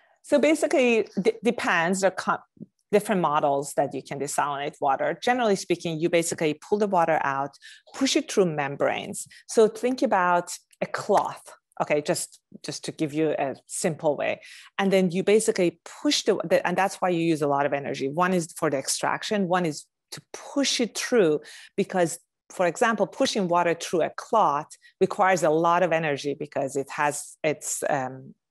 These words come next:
you don't have a lot of, um, you know, the grids are very, very, very, very, very, very minuscule. So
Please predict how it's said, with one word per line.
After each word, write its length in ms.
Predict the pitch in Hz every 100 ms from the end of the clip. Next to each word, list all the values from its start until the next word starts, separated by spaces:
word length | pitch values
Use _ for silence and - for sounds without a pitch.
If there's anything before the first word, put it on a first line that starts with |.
| - - -
you 120 | 180
don't 140 | 180
have 160 | 175 156
a 40 |
lot 240 | 151 151 151
of, 260 | 147 139 - - - -
um, 460 | 151 139 139 139 -
you 80 | 151
know, 100 | 135
the 100 | 165
grids 320 | 196 190 185
are 80 | 151
very, 260 | 160 147
very, 260 | 143 143 143
very, 280 | 175 151 139
very, 260 | 165 143
very, 260 | 147 147 -
very 280 | 143 151 147
minuscule. 580 | 139 135 - - - 147
So 220 | -